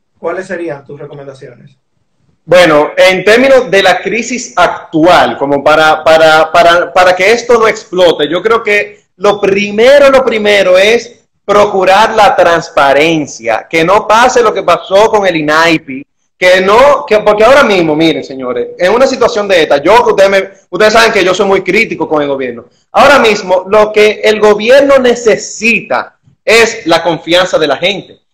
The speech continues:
Speaker 2: que es algo que, dado los eventos que ha pasado en los últimos meses, no la tiene tanto. O sea, el, la gente en general no confía en el gobierno, sobre todo que nos suspendieron unas elecciones,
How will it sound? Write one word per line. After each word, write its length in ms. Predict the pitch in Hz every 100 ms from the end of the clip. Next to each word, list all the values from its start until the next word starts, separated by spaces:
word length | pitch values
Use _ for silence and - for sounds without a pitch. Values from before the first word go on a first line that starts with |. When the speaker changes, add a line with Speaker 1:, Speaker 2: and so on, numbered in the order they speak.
| _
Speaker 2:
que 180 | - 202
es 120 | 240
algo 500 | 240 208 190 196 208
que, 420 | - 202 214 233 170
dado 440 | 180 214 247 247
los 320 | 214 208 208 -
eventos 600 | 185 185 220 220 220 175
que 120 | 190
ha 100 | 190
pasado 420 | 196 208 202 208
en 40 | 196
los 140 | 185
últimos 300 | 175 196 202
meses, 420 | 185 160 143 165 - - _ _ _
no 300 | 185 180 208
la 160 | 208 190
tiene 220 | 190 175
tanto. 360 | 185 233 233 160
O 60 |
sea, 260 | 170 190 175
el, 260 | 185 185 160
la 180 | 180 175
gente 340 | - 247 247 185
en 80 |
general 480 | 175 180 175 160 - - _
no 260 | 175 240 285
confía 380 | 233 190 190 190
en 40 |
el 100 | 170
gobierno, 420 | 143 131 151 208 165
sobre 240 | 156 156
todo 160 | 190 196
que 140 | 208
nos 260 | 185 180 -
suspendieron 520 | 151 151 143 165 180
unas 200 | 170 160
elecciones, 1080 | 156 127 - 147 175 208 190 180 170 160 -